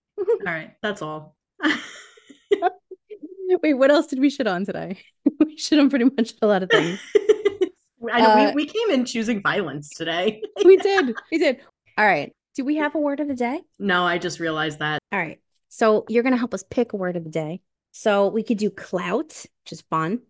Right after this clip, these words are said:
Speaker 1: right? We could do clout. Uh, we can do concourse,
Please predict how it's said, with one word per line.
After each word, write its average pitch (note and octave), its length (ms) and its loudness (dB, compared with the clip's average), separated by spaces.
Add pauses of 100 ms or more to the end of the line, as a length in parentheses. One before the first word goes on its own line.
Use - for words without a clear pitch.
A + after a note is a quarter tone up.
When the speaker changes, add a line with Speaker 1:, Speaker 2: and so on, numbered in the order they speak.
(400)
Speaker 1:
right? A3 280 -4 (420)
We G#3 100 -6
could G3+ 100 -4
do G3 120 -2
clout. A3+ 600 -4
Uh, G3 300 -2
we G3+ 80 -2
can G#3+ 160 -4
do G3 100 -4
concourse, A3+ 920 -6